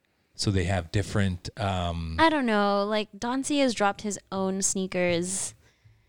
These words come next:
Speaker 1: It seems like a bit of a stretch, but this,
Speaker 2: Yeah. I'm,
Speaker 1: but the
Speaker 2: I don't know.
Speaker 1: stars are
Speaker 2: We
Speaker 1: from the
Speaker 2: didn't,
Speaker 1: Chicago
Speaker 2: we
Speaker 1: flag.
Speaker 2: Okay.
Speaker 1: And then
Speaker 2: I
Speaker 1: the
Speaker 2: mean, whatever. As a shoe, I think it's so nice. Like, I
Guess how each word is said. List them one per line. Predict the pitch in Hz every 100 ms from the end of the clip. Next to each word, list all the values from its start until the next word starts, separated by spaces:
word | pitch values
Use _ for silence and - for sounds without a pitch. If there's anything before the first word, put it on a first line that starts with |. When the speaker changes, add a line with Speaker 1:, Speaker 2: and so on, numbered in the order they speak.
| _ _ _ _ _
Speaker 1:
It | -
seems | 143 160
like | 160
a | 113
bit | 95 92
of |
a | 85
stretch, | - - 78 - -
but | 92
this, | 196
Speaker 2:
Yeah. | 185 185 190 190 -
I'm, | 320
Speaker 1:
but | 330
the | -
Speaker 2:
I |
don't | 339
know. | 359
Speaker 1:
stars | 269 247 220 - -
are | -
Speaker 2:
We |
Speaker 1:
from | 254
the | 269
Speaker 2:
didn't, | 262
Speaker 1:
Chicago | - 90 87 80
Speaker 2:
we | 82
Speaker 1:
flag. | 92 80 78 - - - _ _ _ _ _ _ _ _ _ _ _ _ _ - _ -
Speaker 2:
Okay. | - - - 180 - - -
Speaker 1:
And | 90
then | 92 90
Speaker 2:
I |
Speaker 1:
the | 262
Speaker 2:
mean, | 269 254
whatever. | 247 220 185
As | 196 220 247
a | 247
shoe, | - 208 208 240
I | - 196
think | 196 190
it's | - -
so | - - 190 185
nice. | 185 - 208 208
Like, | 208
I | - 185 185 185 185